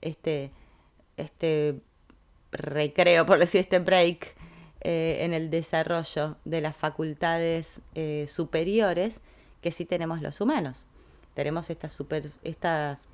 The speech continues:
facultades superiores y estos poderes, y entonces, eh, permanece siendo un, un ser como automático,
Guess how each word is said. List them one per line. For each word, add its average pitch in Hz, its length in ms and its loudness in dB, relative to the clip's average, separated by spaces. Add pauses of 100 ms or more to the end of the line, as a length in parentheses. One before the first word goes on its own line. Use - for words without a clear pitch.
(240)
facultades 160 460 -2
superiores 175 640 -2
y - 20 -4
estos 175 240 -8
poderes, 175 840 0 (640)
y 202 180 2
entonces, 208 960 -2 (640)
eh, 175 480 0
permanece 180 760 -2
siendo 208 800 0 (580)
un, 202 1080 2 (800)
un 190 120 -2
ser 202 440 4
como 165 480 0 (560)
automático, 180 1040 0